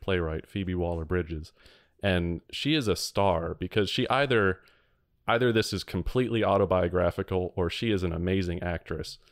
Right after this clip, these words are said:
And to have the writing at this level and the acting at this level is something you don't see very often. And so she's fantastic. It's a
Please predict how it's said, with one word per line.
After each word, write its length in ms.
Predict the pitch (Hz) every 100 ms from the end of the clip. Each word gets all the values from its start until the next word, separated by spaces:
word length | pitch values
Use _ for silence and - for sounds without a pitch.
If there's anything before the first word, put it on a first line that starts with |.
| _ _ _ -
And 280 | 95 90 85
to 100 | 95
have 200 | 110 101
the 80 |
writing 580 | 92 92 113 123 113 113 -
at 200 | 101 -
this 200 | 92 -
level 400 | 87 82 87 -
and 220 | 95 107 110
the 160 | 95
acting 360 | 95 95 - 85
at 100 | 82
this 200 | 82 -
level 380 | 87 76 78 78 _ _ _ _ _ _ _ _
is 520 | 98 90 85 - - - _
something 340 | - 131 143 147
you 80 | 104
don't 180 | 101
see 220 | - 117 104
very 300 | 78 76 76
often. 460 | 76 73 78 73 -
And 320 | 85 80 80
so 440 | - 92 82 82 - _
she's 320 | - - 165 -
fantastic. 800 | 127 107 107 98 - 101 92 -
It's 180 | 98 101
a 240 | 92 90